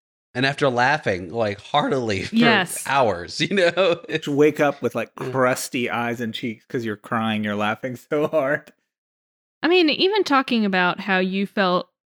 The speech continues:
Speaker 2: rested on those mission trips, I think back to the last few years of what have I done where I felt really rested besides during this past year, kind of reading a book on a Saturday or Sunday. My trip to the Holy Land a few years ago,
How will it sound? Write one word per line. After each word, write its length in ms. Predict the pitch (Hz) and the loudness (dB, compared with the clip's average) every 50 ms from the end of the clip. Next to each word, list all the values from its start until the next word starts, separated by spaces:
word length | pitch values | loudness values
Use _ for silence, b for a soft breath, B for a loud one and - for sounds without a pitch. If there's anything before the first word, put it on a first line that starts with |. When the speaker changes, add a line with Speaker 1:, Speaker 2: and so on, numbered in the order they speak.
| _ _ _ 185 | _ _ _ -10
Speaker 2:
rested 500 | 185 175 175 190 190 196 - - - 185 | -6 -2 -2 -2 -2 -2 -6 -10 -8 -4
on 180 | 190 180 175 170 | -4 -2 -2 -2
those 260 | 170 170 170 - - | -4 -4 -6 -6 -4
mission 320 | 175 185 190 - - 165 165 | -4 -4 -4 -4 -6 -6 -8
trips, 400 | - - 175 - - - _ _ _ _ _ _ _ _ _ _ _ _ _ _ _ _ _ _ _ _ | -8 -8 -8 -8 -8 -10 _ _ _ _ _ _ _ _ _ _ _ _ _ _ _ _ _ _ _ _
I 240 | 190 202 220 247 254 | -2 0 2 0 0
think 300 | _ - 247 220 214 - | _ 0 0 0 0 0
back 240 | 220 196 190 190 _ | 0 0 0 0 _
to 80 | - 190 | -10 -6
the 120 | 190 185 | -4 -2
last 320 | 185 185 180 175 - - | 0 -2 -2 -4 -6 -10
few 100 | _ 208 | _ -6
years 560 | 185 180 180 180 180 185 180 175 175 170 - - | -4 -2 -2 -2 0 0 0 -2 -4 -6 -10 -12
of 440 | - - 190 175 165 160 165 180 _ _ _ _ _ _ _ _ _ _ _ _ _ _ _ _ _ _ _ _ _ - | -12 -10 -8 -6 -6 -6 -6 -8 _ _ _ _ _ _ _ _ _ _ _ _ _ _ _ _ _ _ _ _ _ -8
what 380 | 190 190 190 196 202 202 190 196 | -6 -4 -4 -2 -2 -2 -2 -2
have 200 | 202 196 185 190 | -4 -4 -2 -2
I 180 | 180 180 180 | -2 -2 -2
done 260 | 175 180 175 175 175 | -2 -2 -2 -2 -2
where 100 | 175 170 | -2 -2
I 80 | 170 175 | -2 -4
felt 320 | 180 _ _ 190 175 175 - | -6 _ _ -4 -4 -4 -4
really 240 | 180 175 180 175 175 | -4 -4 -4 -2 -2
rested 540 | 175 185 190 185 - _ - 180 180 175 | -2 -2 -4 -4 -6 _ -10 -10 -10 -6
besides 600 | - 190 - - 208 175 165 175 175 165 - _ _ _ _ _ _ _ _ _ _ _ _ _ _ _ _ _ _ _ _ 196 | -8 -8 -6 -4 -2 0 2 2 0 0 -4 _ _ _ _ _ _ _ _ _ _ _ _ _ _ _ _ _ _ _ _ -4
during 260 | - 196 196 190 180 | -2 0 2 2 2
this 140 | 180 175 - | 0 0 -2
past 340 | - 175 165 165 - - | -4 -4 -4 -4 -6 -6
year, 100 | 185 170 | -6 -6
kind 160 | 165 - 170 170 | -4 -4 -6 -6
of 100 | 160 - _ - 175 | -6 -6 _ -12 -6
reading 260 | 190 180 165 165 165 | -4 -4 -2 -2 -4
a 60 | 165 | -2
book 220 | - 175 170 - 170 | -4 -4 -4 -4 -6
on 80 | 165 | -6
a 40 | 165 | -6
Saturday 340 | - - 180 170 175 170 170 | -6 -4 -4 -2 -2 -2 -2
or 80 | 165 | -4
Sunday. 400 | 170 - 196 208 208 185 180 - _ _ _ _ _ _ _ _ _ _ _ _ _ _ | -4 -2 0 0 0 0 -2 -6 _ _ _ _ _ _ _ _ _ _ _ _ _ _
My 600 | 214 214 220 233 240 262 285 302 320 330 320 294 | 6 8 8 8 6 4 4 4 4 4 4 2
trip 320 | - - - 285 269 - - | 0 -2 2 2 2 2 0
to 100 | - - | -6 -2
the 100 | 208 208 | -2 0
Holy 300 | 202 208 196 202 220 233 | 2 2 2 4 2 2
Land 260 | 226 233 233 240 240 | 2 2 2 2 2
a 40 | 254 | 0
few 200 | 240 _ - 247 247 | 0 _ -2 -2 0
years 260 | 247 247 254 240 - | 2 2 0 0 0
ago, 400 | 254 254 254 247 254 262 269 | -2 0 0 2 2 0 0